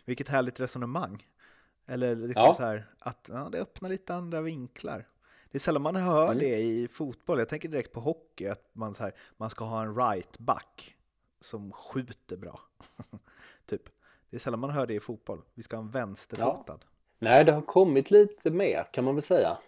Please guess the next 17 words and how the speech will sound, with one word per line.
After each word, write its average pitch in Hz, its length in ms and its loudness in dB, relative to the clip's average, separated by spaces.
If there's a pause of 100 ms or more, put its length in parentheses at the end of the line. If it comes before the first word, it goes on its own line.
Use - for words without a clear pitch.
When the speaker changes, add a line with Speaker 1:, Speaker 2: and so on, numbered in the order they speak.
(920)
Speaker 2:
Men, 131 320 -4
Speaker 1:
Mm. 123 160 -2
Speaker 2:
eh, 117 60 8
svensk 135 320 0
fotboll, 147 440 6
eh, 135 80 6
ja, 127 420 2
den 123 120 -4
släpar 131 320 6
ju 139 60 8
efter - 200 -2
den 117 80 0
internationella, 117 720 2
men 127 120 -4
det 127 80 0
är 120 60 2
liksom, 117 400 -2